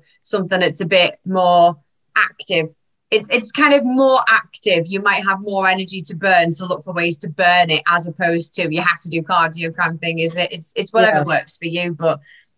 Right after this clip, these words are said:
Speaker 1: it's harnessing the energy you've got naturally because of
Speaker 2: Yeah.
Speaker 1: being a wonderful woman.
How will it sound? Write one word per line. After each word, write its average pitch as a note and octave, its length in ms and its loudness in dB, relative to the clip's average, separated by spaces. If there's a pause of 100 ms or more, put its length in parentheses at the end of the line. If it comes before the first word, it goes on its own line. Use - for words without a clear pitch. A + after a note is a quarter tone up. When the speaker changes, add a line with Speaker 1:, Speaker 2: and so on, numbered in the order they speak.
(420)
Speaker 1:
it's - 300 -8 (140)
harnessing G3+ 840 0
the F#3+ 140 2
energy G3+ 360 2
you've G3+ 160 -2
got G3+ 220 0
naturally D4 520 0
because A3+ 380 -4
of G#3+ 160 0 (100)
Speaker 2:
Yeah. F3 380 0 (140)
Speaker 1:
being C#4+ 160 4
a B3+ 60 -2
wonderful B3 420 -4
woman. C#4+ 260 0